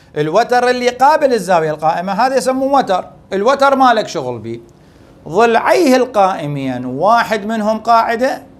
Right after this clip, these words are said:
وواحد منهم ارتفاع. هسه ياهو قاعدة ياهو ارتفاع، بكيفك. أنت شلون تريد ترسمه؟ بكيفك. إذن أيضًا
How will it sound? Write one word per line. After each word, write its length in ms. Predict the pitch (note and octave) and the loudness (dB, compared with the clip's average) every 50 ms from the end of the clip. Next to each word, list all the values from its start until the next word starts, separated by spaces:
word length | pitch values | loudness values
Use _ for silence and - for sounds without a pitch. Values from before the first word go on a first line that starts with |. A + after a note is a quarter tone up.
| - - - - - | -20 -20 -20 -12 -6
وواحد 640 | D#3+ C#3+ C3 A#2 C3 C#3+ D3 C3+ - - G#2 G2+ | -4 -2 -2 0 2 2 0 0 -2 -6 -12 -10
منهم 200 | B2 D3 F3 A3+ | -8 -8 -8 -8
ارتفاع. 440 | A#3 F3+ C3+ - B2 A#2 - - - - - - | -8 -8 -10 -12 -14 -16 -16 -16 -18 -18 -16 -16
هسه 200 | C3 - - C#3 | -10 -6 -4 -4
ياهو 220 | C#3 C#3 C3 C3+ | -2 -2 -2 -2
قاعدة 360 | C3 C3+ C#3+ C3+ C3 C3 C3+ | -2 0 0 0 0 -2 -4
ياهو 140 | C3+ C3+ C3 | -4 -4 -4
ارتفاع، 360 | C3 C3 C#3+ C3 F3 G#3+ A3+ | -6 -6 -6 -6 -4 -4 -4
بكيفك. 420 | - - D3+ A#2 F#2 - - - - | -6 -8 -8 -10 -10 -10 -14 -12 -10
أنت 260 | C#3+ B2 - A#2+ A#2+ - - | -10 -8 -8 -12 -14 -14 -16
شلون 320 | - - - G#3+ F#3+ E3 D3+ | -8 -2 0 0 0 0 0
تريد 280 | - D3 C#3+ B2+ B2 | 0 0 0 -2 -2
ترسمه؟ 340 | B2 - C3 B2 - - - - - - - - | -6 -8 -10 -10 -10 -14 -16 -16 -20 -20 -20 -16
بكيفك. 280 | - - G#2+ - - - - - - - - - - - - - - - - - - - - - - - - - - - - - - - - - - - - | -12 -12 -12 -12 -14 -18 -20 -20 -20 -20 -20 -20 -20 -20 -20 -20 -20 -20 -20 -20 -20 -20 -20 -20 -20 -20 -20 -20 -20 -20 -20 -20 -20 -20 -20 -20 -8 -4 -2
إذن 320 | C#3 B2+ A#2 A#2 A2+ A#2+ - - - - | -2 0 -2 -2 -4 -6 -10 -4 -2 0
أيضًا 380 | A#3+ B3 G#3+ E3 B2 B2 A#2+ | 2 2 2 0 -2 -4 -6